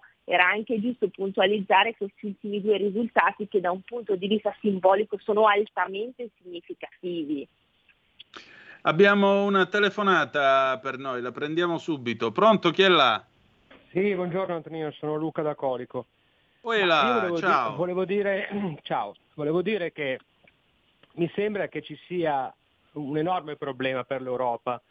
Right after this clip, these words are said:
Speaker 3: eh, nel senso che è un meccanismo che ovviamente non funziona. Ricordo, e la tua ospite lo sa benissimo, che lo scopo dell'Europa, è scritto nei trattati, è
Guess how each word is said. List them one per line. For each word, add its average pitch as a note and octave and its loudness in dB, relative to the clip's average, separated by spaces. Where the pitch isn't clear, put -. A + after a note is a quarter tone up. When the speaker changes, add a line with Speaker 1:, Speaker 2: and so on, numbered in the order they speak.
Speaker 3:
eh, B2+ -2
nel D3 -4
senso D#3 -4
che - -8
è D#3 -4
un E3 -4
meccanismo E3 -2
che - -10
ovviamente C#3 -2
non C3+ -4
funziona. B2 -4
Ricordo, C3 -6
e A#2+ -4
la B2 -2
tua C3 -2
ospite C3 -6
lo A#2+ -6
sa C#3 -6
benissimo, C3+ -4
che G3+ -2
lo E3+ -4
scopo F3 -2
dell'Europa, C3+ 0
è D#3+ -4
scritto - -2
nei C3+ -4
trattati, C3 -2
è C#3 -2